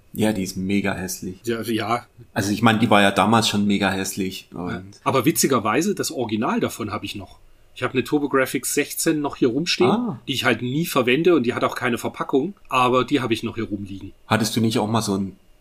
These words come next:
Speaker 1: Turbo Graphics sechzehn, äh, Koffer, der da
Speaker 2: Den
Speaker 1: passte?
Speaker 2: hab ich noch.
Speaker 1: Den hast du
Speaker 2: Den
Speaker 1: noch,
Speaker 2: hab ich
Speaker 1: ne?
Speaker 2: noch, ja.
Speaker 1: Ja.
Speaker 2: Den,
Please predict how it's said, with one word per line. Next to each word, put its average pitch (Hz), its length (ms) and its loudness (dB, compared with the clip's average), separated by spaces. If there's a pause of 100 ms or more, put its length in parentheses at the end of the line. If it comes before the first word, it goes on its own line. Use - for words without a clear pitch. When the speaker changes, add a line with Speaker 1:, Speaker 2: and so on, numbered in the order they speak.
Speaker 1:
Turbo 113 260 0
Graphics - 460 -4
sechzehn, 110 720 -2
äh, 95 520 -2
Koffer, - 540 -4 (480)
der 98 80 -2
da 101 80 0
Speaker 2:
Den 101 100 -10 (120)
Speaker 1:
passte? 190 80 4
Speaker 2:
hab 160 120 4
ich 113 120 0
noch. 104 160 -8
Speaker 1:
Den 113 180 0
hast 110 220 -2
du 104 60 -4
Speaker 2:
Den 110 140 6
Speaker 1:
noch, 143 60 -2
Speaker 2:
hab 123 100 0
ich 113 120 0
Speaker 1:
ne? 117 60 -6
Speaker 2:
noch, - 180 -14
ja. 110 180 -4
Speaker 1:
Ja. 101 340 -8 (100)
Speaker 2:
Den, 107 260 -4